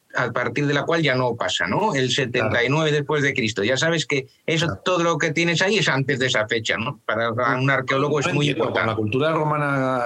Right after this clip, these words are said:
Speaker 2: eh, la esta-, que está tan documentada, ¿cómo puede haber dudas de realmente cuándo fue? Si en agosto o en octubre. ¿Cómo, cómo es posible esto?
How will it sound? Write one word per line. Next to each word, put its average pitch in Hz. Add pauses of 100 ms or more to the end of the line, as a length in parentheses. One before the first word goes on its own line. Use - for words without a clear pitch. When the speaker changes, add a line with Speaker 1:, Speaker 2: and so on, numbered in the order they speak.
(180)
Speaker 2:
eh, 98
la 104
esta-, 104
que -
está 117
tan 139
documentada, 143
¿cómo 160
puede 170
haber 165
dudas 151
de 139
realmente 127
cuándo 131
fue? 113
Si 113
en 110
agosto 135
o 139
en 131
octubre. -
¿Cómo, 113
cómo 139
es 160
posible 156
esto? -